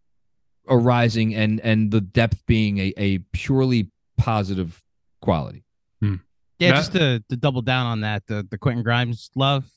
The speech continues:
Speaker 3: um, the, the, the only stat I pulled up for him for this was in the last nineteen games, which is March first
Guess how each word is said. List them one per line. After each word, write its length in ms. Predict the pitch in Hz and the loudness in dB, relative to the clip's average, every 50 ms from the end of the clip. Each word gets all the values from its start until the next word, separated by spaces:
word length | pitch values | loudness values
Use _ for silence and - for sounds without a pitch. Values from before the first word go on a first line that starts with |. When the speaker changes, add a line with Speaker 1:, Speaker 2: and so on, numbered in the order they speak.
| - - | -10 -8
Speaker 3:
um, 440 | 117 110 107 101 95 95 90 95 - _ _ _ - | -6 -4 -4 -4 -4 -6 -8 -10 -14 _ _ _ -6
the, 120 | - 117 113 | -6 -4 -4
the, 140 | 92 127 120 - - | -4 -6 -8 -6 -2
the 60 | 135 | 0
only 160 | 147 156 147 | 2 2 2
stat 300 | - - - 131 123 131 | 0 -2 -2 0 0 0
I 80 | 135 135 | 0 2
pulled 240 | - 139 135 123 135 | 2 0 0 2 0
up 160 | 131 120 - | -2 -2 -2
for 120 | 127 127 | -2 0
him 200 | 131 131 131 127 | 0 2 0 0
for 120 | 120 - 127 | -2 -2 -2
this 320 | 127 131 131 127 - - - | 0 0 -2 -2 -6 -8 -4
was 400 | 117 110 107 101 90 - - - - | -4 -2 -2 -4 -6 -10 -14 -12 -6
in 100 | - 110 | -4 -2
the 80 | 110 110 | -2 0
last 420 | 107 110 110 110 113 107 - - | 0 0 0 0 -2 -2 -4 -4
nineteen 420 | 113 113 117 113 - 123 120 120 | -2 -2 -2 -2 -2 -2 0 0
games, 300 | 113 120 120 120 120 110 | 0 0 0 0 0 -2
which 160 | 110 113 - - | -2 -4 -4 -4
is 120 | 104 92 - | -6 -2 0
March 240 | 123 131 123 - - | 0 0 0 -2 -6
first 460 | - - 123 123 123 - - - | -10 -6 -4 -4 -4 -6 -8 -16